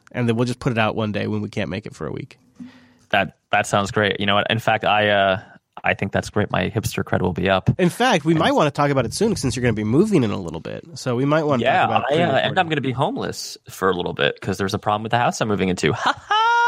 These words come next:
Speaker 1: Well, at least that's not stressful, so that's good. So that's
Speaker 2: No, it's
Speaker 1: super
Speaker 2: okay. I mean,
Speaker 1: good. That's
Speaker 2: it's
Speaker 1: super
Speaker 2: great.
Speaker 1: good. Yeah,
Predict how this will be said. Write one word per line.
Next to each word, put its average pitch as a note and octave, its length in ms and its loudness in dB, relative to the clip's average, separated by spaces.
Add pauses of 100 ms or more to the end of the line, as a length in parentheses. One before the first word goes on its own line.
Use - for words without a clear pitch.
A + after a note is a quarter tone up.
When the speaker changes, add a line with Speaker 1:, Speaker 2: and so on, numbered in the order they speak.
(280)
Speaker 1:
Well, E3+ 120 0
at F3 40 -2
least G#3 160 0
that's F3 200 0
not C#3+ 160 0
stressful, F#2+ 400 -8
so - 120 -4
that's A#2+ 160 -2
good. C2+ 260 -12 (300)
So - 140 -6
that's A2+ 220 0
Speaker 2:
No, B2+ 260 6
it's C3 120 0
Speaker 1:
super B2+ 260 0
Speaker 2:
okay. - 140 -6
I G2 40 -4
mean, F#2+ 100 -2 (100)
Speaker 1:
good. G2+ 60 -10
That's A2 160 -12
Speaker 2:
it's G#2+ 140 -10
Speaker 1:
super - 280 -10
Speaker 2:
great. - 180 -12
Speaker 1:
good. - 20 -16 (120)
Yeah, - 140 -12